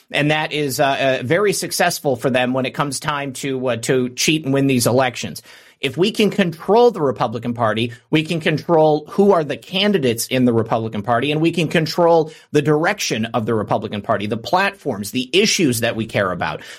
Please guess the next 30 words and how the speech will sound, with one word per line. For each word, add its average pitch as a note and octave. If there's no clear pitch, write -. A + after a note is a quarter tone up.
You C3+
know, C3
we D3
can C3+
make D#3+
sure F#3
that D#3+
it -
conforms D3+
to D#3
our C#3+
values. C#3+
And C3+
that's D3+
not C#3
to D3+
say D3+
that D3
we C#3+
want C#3
to C3+
exclude B2+
anyone, D3
but D#3
we E3+
want F#3+
to F#3
save F3
the D#3+
country. D#3+